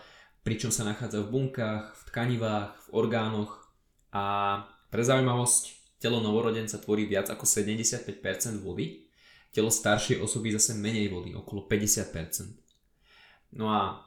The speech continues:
ešte dodám, že nesnaž sa ňou manipulovať nejak, nejakými hovadinami, nejakými blbými produktami, ktoré takisto sú ako rôzne fólie okolo brucha a podobné veci. Nebude to veštiť nič dobré.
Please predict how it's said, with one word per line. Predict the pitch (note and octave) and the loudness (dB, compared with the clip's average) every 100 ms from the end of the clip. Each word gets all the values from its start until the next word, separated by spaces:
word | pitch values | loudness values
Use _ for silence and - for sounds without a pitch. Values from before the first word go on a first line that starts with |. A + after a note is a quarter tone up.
| _ | _
ešte | - F#2 G2+ | -10 -6 -2
dodám, | G2 G2+ G2 | 0 0 0
že | G2 G2 - - | 0 -2 -4 -6
nesnaž | G2 - G#2 | -4 -2 0
sa | - G#2 - | 0 0 -4
ňou | - G#2 G#2 | -2 0 2
manipulovať | G2+ A2 G#2+ G#2 G2 F#2+ - - - | 2 2 2 2 4 0 -4 -14 -12
nejak, | F#2+ F2+ - - - _ _ _ _ _ _ _ | -10 -10 -12 -20 -20 _ _ _ _ _ _ _
nejakými | F#2 - G2+ | -10 -6 -6
hovadinami, | G2 G#2+ A2 G#2+ A2 G#2 G#2+ G#2 | 2 6 6 4 0 0 -2 -2
nejakými | G2 G2 G#2 G2 | -4 -4 -6 -2
blbými | G2 G2 G#2+ G#2 G2 F#2+ F2+ - | 0 0 0 0 -2 -6 -8 -4
produktami, | G2+ G2+ G#2+ - G2 F#2 | 0 0 -2 -4 -4 -4
ktoré | - G2 F#2 | -6 -6 -4
takisto | F#2+ F#2+ - - | -6 -8 -10 -4
sú | - F#2+ F#2+ - - - - | -4 -2 -6 -8 -20 -20 -16
ako | - G#2 | -8 -2
rôzne | F#2+ G2+ G#2 | 2 2 2
fólie | G2+ - G2+ G#2+ G#2 | -2 4 6 8 4
okolo | G2 - G#2 F#2+ | 2 0 0 0
brucha | G2 G2 - G2+ F#2+ E2+ | 0 -2 0 0 0 -4
a | E2+ | -4
podobné | F#2+ G2 F#2+ F#2 F2 | 0 0 -2 -6 -6
veci. | E2+ - G2+ | -4 -2 -2
Nebude | F#2+ G2+ G2 | -2 -2 -2
to | G#2 | 0
veštiť | F#2+ G2 G2 | -2 -2 -6
nič | F#2+ G#2 G2+ | -4 -2 0
dobré. | F2 G#2 C3 - | 0 2 2 0